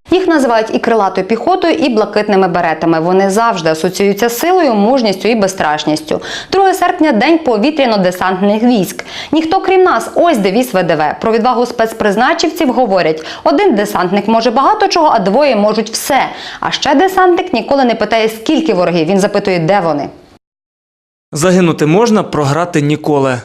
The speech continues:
Speaker 2: З такою психологічною підготовкою йшов в поле бою кожен десантник. Вони там, де дуже спекотно чи холодно. Перешкод, які б змусили звернути з дороги бійця, В Д В не існує. Крилата піхота може переломити хід будь-якої військової операції і здобути перемогу.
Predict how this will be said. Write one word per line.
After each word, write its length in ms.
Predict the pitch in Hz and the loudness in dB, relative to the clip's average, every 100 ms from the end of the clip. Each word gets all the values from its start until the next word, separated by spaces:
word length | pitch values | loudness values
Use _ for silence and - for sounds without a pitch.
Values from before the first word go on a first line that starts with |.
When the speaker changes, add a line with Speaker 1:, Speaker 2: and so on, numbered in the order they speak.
| - | -12
Speaker 2:
З 100 | - | -8
такою 400 | 175 175 180 151 | -6 0 0 0
психологічною 600 | 160 151 151 151 156 147 | -2 -2 0 0 -2 -2
підготовкою 600 | 147 147 208 208 - 156 | 0 0 0 0 0 0
йшов 200 | - 135 | 0 -4
в 60 | |
поле 280 | - 156 147 | -2 0 0
бою 340 | 139 190 175 | 2 2 2
кожен 320 | - 151 143 139 | 0 -2 -2 -2
десантник. 560 | 143 - 139 131 139 - | -2 -2 -4 -4 -6 -6
Вони 260 | 143 143 139 | -4 -4 -4
там, 300 | - 202 180 | -2 -2 0
де 100 | 151 | 0
дуже 240 | 135 131 | -2 -4
спекотно 560 | - 147 - 156 175 143 | -6 -6 -2 -4 -2 -6
чи 140 | 139 | -8
холодно. 540 | - 147 131 127 131 - | -4 -2 -2 -2 -4 -4
Перешкод, 440 | - 180 185 185 147 | -2 0 0 0 -2
які 180 | 139 151 | -2 -4
б 60 | |
змусили 420 | 139 151 151 147 | -2 -2 -2 -2
звернути 520 | 135 135 156 151 135 135 | -2 -2 0 0 -2 -4
з 60 | |
дороги 380 | 120 147 196 175 | -2 0 2 2
бійця, 480 | 139 135 - 143 131 131 | 0 -4 -4 -4 -4 -4
В 100 | 143 | -2
Д 120 | 143 | 0
В 180 | 135 131 | -2 -4
не 260 | 143 143 151 | -4 -2 -2
існує. 440 | 139 139 135 123 107 - | -2 -2 -2 -2 -4 -4
Крилата 380 | 180 196 160 | 0 0 -2
піхота 400 | 151 151 226 220 | -4 -4 -2 0
може 220 | 170 165 151 | 0 0 -2
переломити 600 | 156 147 156 180 185 156 | 0 0 0 0 -2 -4
хід 220 | 170 147 | -4 -2
будь-якої 460 | 156 170 160 170 | 0 0 0 0
військової 420 | 151 151 - 147 151 | -2 -4 -2 0 0
операції 560 | 151 165 147 113 139 139 | 0 -2 -2 -4 -4 -4
і 80 | |
здобути 460 | 135 127 131 170 151 | -6 -4 -2 -2 -2
перемогу. 560 | - 131 131 127 123 | -4 -4 -4 -4 -6